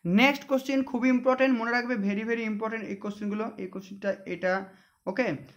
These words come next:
এটা কি হবে? সুরাট হচ্ছে তাপ্তি নদীর তীরে অবস্থিত, গুজরাটের তাপ্তি নদীর তীরে সুরাট অবস্থিত। তারপরে দেখো বলছে চিরুচিরাপল্লী তামিলনাড়ুতে কি? আমরা জানি তামিলনাড়ুর মধ্যে দিয়ে কি কোন নদী প্রবাহিত হয়েছে? তামিলনাড়ুর ন-, মধ্যে দিয়ে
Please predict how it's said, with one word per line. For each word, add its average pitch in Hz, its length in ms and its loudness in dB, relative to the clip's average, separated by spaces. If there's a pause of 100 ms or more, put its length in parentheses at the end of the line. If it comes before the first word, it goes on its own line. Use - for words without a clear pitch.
(140)
এটা 202 160 0
কি 254 160 6
হবে? 262 320 6
সুরাট 247 420 2
হচ্ছে 269 160 -2
তাপ্তি 233 440 0
নদীর 254 280 2
তীরে 247 120 0
অবস্থিত, 202 400 0
গুজরাটের 220 560 -2 (100)
তাপ্তি 190 360 -2
নদীর 214 340 -2
তীরে 247 320 0 (200)
সুরাট 214 480 2 (200)
অবস্থিত। 180 560 -2 (720)
তারপরে 247 400 4
দেখো 240 260 2
বলছে 226 420 2
চিরুচিরাপল্লী 262 1040 2 (220)
তামিলনাড়ুতে 254 680 6
কি? 262 220 0 (300)
আমরা 202 220 0
জানি 240 220 2
তামিলনাড়ুর 247 600 2
মধ্যে 220 280 -2
দিয়ে 240 140 0
কি 240 200 -2 (120)
কোন 233 180 0
নদী 233 140 0
প্রবাহিত 233 320 0
হয়েছে? 247 200 0
তামিলনাড়ুর 226 520 2
ন-, 202 520 -2
মধ্যে 208 260 2
দিয়ে 269 260 4